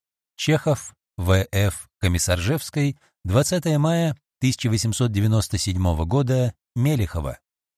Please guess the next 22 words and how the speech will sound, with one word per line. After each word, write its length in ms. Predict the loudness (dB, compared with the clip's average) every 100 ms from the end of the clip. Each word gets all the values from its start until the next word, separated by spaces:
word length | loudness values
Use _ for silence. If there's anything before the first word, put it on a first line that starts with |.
| _ _ _ _ _ _
Жетон 720 | -6 -2 -2 -2 0 0 0 -2
и 60 |
есть 420 | 0 0 0 -2 -2
тот 180 | -2
самый 340 | 0 0 0 2
брелок. 580 | 2 2 2 -2 -6 _ _ -20 _
Чехов 400 | -2 -2 0 -4 -2
отдал 320 | -2 0 0
его 280 | 2 0 2
актрисе, 680 | 2 0 -2 -2 -2 -2 0
игравшей 460 | 2 2 0 -2 -4
в 100 | -2
«Чайке», 600 | 0 0 0 0 0 -2 _ -2
Нину 380 | 0 2 2
Заречную. 720 | 2 2 2 -2 -4 -6 -6 -12 _ _ _ _ _ _ _ _ _ _ _ _ -2
Я 240 | 2 2
поеду 360 | 2 2 2 2
в 100 | 0
Крым, 320 | 0 0 2
потом 300 | 2 2 2
на 100 | 2
Кавказ, 720 | 2 0 2 2 2 0 -8